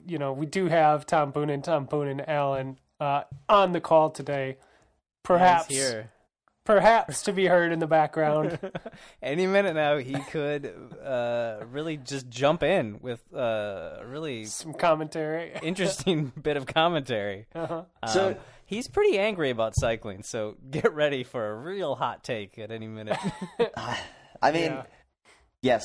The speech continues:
Speaker 3: that would be great. And Kern Brussels, Kern. So which one do you guys like better?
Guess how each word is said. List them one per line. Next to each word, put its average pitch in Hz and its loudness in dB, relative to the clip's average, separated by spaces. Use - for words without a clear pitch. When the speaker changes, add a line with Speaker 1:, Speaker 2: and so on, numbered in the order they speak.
Speaker 3:
that 160 8
would 160 -4
be 139 0
great. 104 -2
And 135 -2
Kern 170 0
Brussels, 160 0
Kern. 131 -2
So 151 -2
which 147 -2
one 240 4
do 190 -2
you 175 0
guys 143 2
like 120 0
better? 107 2